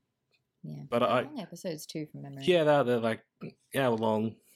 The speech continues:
Speaker 2: adult drama. It's a
Speaker 1: Mm.
Speaker 2: bit different than a, you know, half hour sitcom you could watch a lot of.
Speaker 1: Yes.
Speaker 2: Um, yeah, also shouldn't gloss over the fact that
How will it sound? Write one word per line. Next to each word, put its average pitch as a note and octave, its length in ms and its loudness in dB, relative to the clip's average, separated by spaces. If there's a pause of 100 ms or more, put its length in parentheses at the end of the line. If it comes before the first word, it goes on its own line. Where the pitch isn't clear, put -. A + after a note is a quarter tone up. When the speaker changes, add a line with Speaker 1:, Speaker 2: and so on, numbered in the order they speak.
Speaker 2:
adult A2 300 0
drama. G#2+ 320 -2
It's G#2 120 -6
a - 20 -6
Speaker 1:
Mm. G#2+ 40 -8
Speaker 2:
bit G#2 140 -6
different G#2+ 320 -4
than G#2+ 140 0
a, G#2 180 -4 (460)
you G#2 80 -8
know, G#2 100 -6 (160)
half - 260 -4
hour G2+ 140 -2
sitcom G2+ 400 -6
you G2 80 -6
could A2+ 200 -12
watch - 200 -8
a G#2+ 60 -4
lot G#2+ 180 -6
of. G#2+ 260 -6 (680)
Speaker 1:
Yes. C#3+ 360 -14 (460)
Speaker 2:
Um, A#2 360 -6 (360)
yeah, D3 200 2
also B2 360 0 (240)
shouldn't B2 420 0 (260)
gloss A#2 220 2
over A2 80 2
the G#2 100 -4
fact G#2+ 300 -4
that - 180 -2